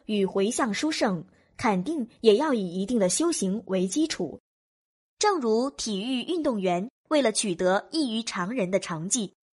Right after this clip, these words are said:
就要提前锻炼一样，要发如此伟大的誓愿，肯定是要提前修行的。没有修行就不可能发此大愿。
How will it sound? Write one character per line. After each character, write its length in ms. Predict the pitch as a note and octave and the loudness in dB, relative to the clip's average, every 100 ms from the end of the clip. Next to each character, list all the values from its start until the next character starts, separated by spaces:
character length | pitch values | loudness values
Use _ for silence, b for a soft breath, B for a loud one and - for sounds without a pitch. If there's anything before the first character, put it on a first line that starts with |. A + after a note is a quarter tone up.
| - | -2
就 140 | G4+ | 2
要 120 | F#4 B3 | 4 2
提 200 | - A#3+ | 0 -2
前 320 | B3 G#3 B3 | 2 2 2
锻 160 | F#4+ D4+ | 0 0
炼 300 | G#3 F3+ D#3+ | 0 -2 -2
一 20 | |
样， 220 | F3+ F3 _ _ _ _ - | -4 -4 _ _ _ _ 4
要 180 | A#3+ | 4
发 240 | G#3+ A#3+ B3 | 6 2 2
如 200 | A3 A#3+ | 4 2
此 220 | - A#3 | 4 4
伟 220 | A3 E3+ | 4 2
大 180 | - - | 2 0
的 140 | F#3+ | 0
誓 260 | F#3 - A#3+ | -2 0 0
愿， 240 | F#3 E3+ - _ _ _ _ | 0 -4 -10 _ _ _ _
肯 240 | - B3 A3 | 2 2 2
定 260 | E4+ A#3 B | -2 -4 B
是 160 | - C4 | 0 4
要 160 | G3+ F#3 | 4 2
提 200 | - A3+ | -2 -2
前 280 | - F3+ | 0 0
修 200 | G3+ D#4 | 0 0
行 300 | E4+ - D#3+ | -2 -2 -4
的。 160 | F3 F3+ _ _ _ _ _ _ _ - | -6 -6 _ _ _ _ _ _ _ -2
没 160 | A#3 B3 | 2 4
有 140 | G#3+ | 4
修 220 | G3+ A#3+ | 8 8
行 340 | B3 G#3 G#3 A#3 | 8 2 -2 6
就 140 | C#4 | 6
不 120 | C4+ | 6
可 200 | A#3+ G#3+ | 2 2
能 280 | F#3 F#3 G#3+ | 0 0 0
发 220 | A#3 D4 | 2 2
此 200 | D4+ G3+ | 2 -2
大 220 | - B3+ | 0 -2
愿。 240 | F#3 F3+ | -2 -4